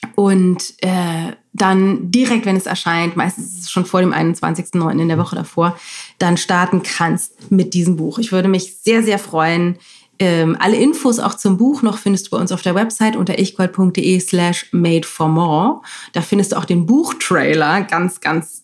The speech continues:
geiler Trailer, den wir gedreht haben, wo du noch ein bisschen mehr über die Inhalte lernst, wie das Buch gemeint ist und was dich erwartet. So,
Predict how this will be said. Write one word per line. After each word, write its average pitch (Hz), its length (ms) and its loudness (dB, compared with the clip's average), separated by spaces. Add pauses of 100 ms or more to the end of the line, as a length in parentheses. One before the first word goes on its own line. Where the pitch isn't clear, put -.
(120)
geiler 165 320 0
Trailer, 170 280 0
den 170 140 0
wir 160 80 0
gedreht 180 500 -2
haben, 180 340 2
wo 175 100 -2
du 175 120 0
noch 180 120 0
ein 185 80 0
bisschen 202 240 0
mehr 180 180 2
über 170 140 0
die 160 120 -4
Inhalte 170 460 0
lernst, 156 460 0
wie 170 100 -4
das 160 180 -6
Buch - 260 -10
gemeint 247 420 2
ist 196 240 -2
und 170 140 -4
was 156 180 -6
dich - 220 -14
erwartet. - 560 -12 (520)
So, 185 120 0